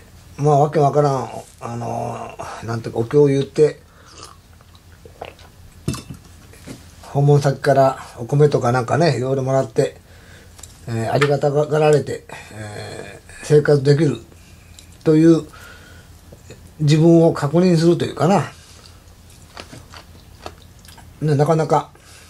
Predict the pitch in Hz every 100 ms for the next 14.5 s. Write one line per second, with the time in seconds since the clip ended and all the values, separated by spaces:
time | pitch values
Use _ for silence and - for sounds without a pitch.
0 | - - 170 165 196 139 117 117 156 117
1 | 131 - - - - - - - 117 143
2 | 175 185 175 175 170 - - - - 151
3 | 151 160 147 123 110 - - - - -
4 | - - - - - 170 160 - - -
5 | - - 139 139 139 131 113 - - -
6 | 123 139 - - - 131 110 143 143 147
7 | 165 160 - - - - _ _ - 120
8 | 110 - - - - - - - 127 151
9 | 170 208 226 202 143 120 127 120 113 147
10 | - 117 104 117 117 107 - 120 123 -
11 | - - _ _ - - - - - -
12 | - - - - - - - - - -
13 | - - - - - 147 143 147 196 175
14 | 165 139 127 135